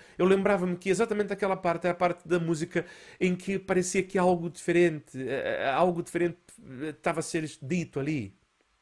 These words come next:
E creio eu que era realmente o próprio Espírito Santo de Deus que inspirou os homens, as que escreveram as Escrituras e que vive hoje naquele que o segue, que dava testemunho de que esta é a minha palavra.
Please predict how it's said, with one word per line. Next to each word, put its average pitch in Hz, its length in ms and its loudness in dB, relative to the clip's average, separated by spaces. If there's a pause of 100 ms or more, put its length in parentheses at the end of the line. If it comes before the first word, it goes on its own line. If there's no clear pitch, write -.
(360)
E 151 120 -10
creio 156 360 2
eu 156 120 4
que 151 100 -8
era 143 100 0
realmente 139 400 -2
o 127 40 -10
próprio 135 440 -4 (240)
Espírito 147 380 -2
Santo 147 300 -2
de 120 180 -2
Deus 160 320 6
que - 140 -16
inspirou 117 360 -4
os 120 120 -2
homens, 143 440 0 (120)
as 127 160 -6
que - 160 -12
escreveram 135 420 -4
as 131 80 -4
Escrituras 143 540 -4
e 147 60 -4
que 151 120 -10
vive 175 420 0
hoje 165 540 2 (240)
naquele 165 580 4
que 160 240 -6
o 156 120 -2
segue, 160 720 -2 (340)
que 160 160 -4
dava 170 260 6
testemunho 160 800 -4
de 147 80 -6
que 165 200 0
esta 151 300 -2
é 143 80 0
a 135 60 -2
minha 131 240 -6
palavra. 110 640 -8